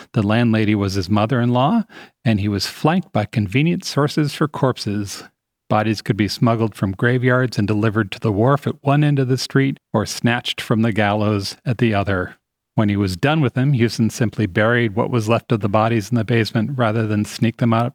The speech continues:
for disposal elsewhere and risk getting caught and prosecuted for dissection and grave robbing." So, number two, there's a museum of hidden passages in Washington, D C.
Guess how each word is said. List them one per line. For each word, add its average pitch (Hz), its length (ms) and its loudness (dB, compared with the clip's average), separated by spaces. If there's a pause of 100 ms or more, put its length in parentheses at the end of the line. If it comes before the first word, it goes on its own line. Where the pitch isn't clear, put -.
for 131 80 -2
disposal 113 580 -2
elsewhere 110 500 0 (360)
and 98 160 0
risk - 260 -4
getting 107 260 0
caught 107 400 -2 (280)
and 107 120 2
prosecuted 101 840 -4
for - 120 -2
dissection 101 680 -2 (240)
and 104 200 -2
grave - 280 -8
robbing." 113 460 -4 (1080)
So, 165 360 2
number 196 260 2
two, 247 280 2
there's 104 240 0
a 107 80 2
museum 123 580 2
of 104 160 -2
hidden 160 300 2
passages 120 800 0 (100)
in 117 160 4
Washington, 104 600 0
D 98 220 2
C. 90 540 -4